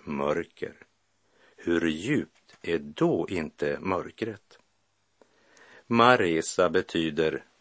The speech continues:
vid huvudet. Och Herren förkunnar genom profeten Mika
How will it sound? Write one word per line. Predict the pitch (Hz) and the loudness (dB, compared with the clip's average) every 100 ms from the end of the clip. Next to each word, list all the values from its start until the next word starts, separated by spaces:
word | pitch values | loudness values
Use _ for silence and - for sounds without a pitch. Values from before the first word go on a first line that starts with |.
| - | -12
vid | 82 80 71 - | -6 -4 -6 -8
huvudet. | 95 113 73 67 90 - - _ _ _ _ _ _ _ - - | -6 -6 -6 -6 -6 -6 -10 _ _ _ _ _ _ _ -16 0
Och | 90 | 2
Herren | 101 113 107 107 | 6 6 6 4
förkunnar | 107 113 - 95 92 92 98 | 4 2 4 4 4 2 0
genom | 87 78 76 | 0 0 -2
profeten | 76 76 - 78 82 - 90 90 87 | -2 -4 -2 0 0 0 -2 0 0
Mika | 85 85 - 101 | -2 -4 -8 -10